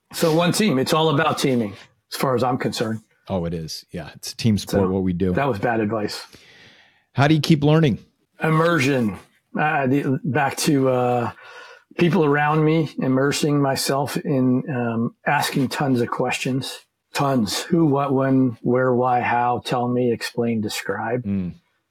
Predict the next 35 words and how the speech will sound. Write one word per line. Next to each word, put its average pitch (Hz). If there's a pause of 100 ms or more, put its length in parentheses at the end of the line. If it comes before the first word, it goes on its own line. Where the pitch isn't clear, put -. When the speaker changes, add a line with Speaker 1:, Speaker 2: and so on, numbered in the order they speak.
(120)
Speaker 1:
People 160
get, 139 (520)
my 151
wife 131 (140)
and 117
kids 135
are 120
like, 117
"Oh, -
can 117
you 110
stop?" - (1200)
I'm 147
relentless 147
because 131
that's 139
how 131
I 135
learn 131
through 127
the 110
conversation. 117
I 110
can't 127
Speaker 2:
Right. 117
Speaker 1:
learn 120 (600)
through, 120 (100)
um, 113
a 143
s-, - (160)
a 131
one 127
direction 113
channel. 113 (220)
Speaker 2:
Right. 80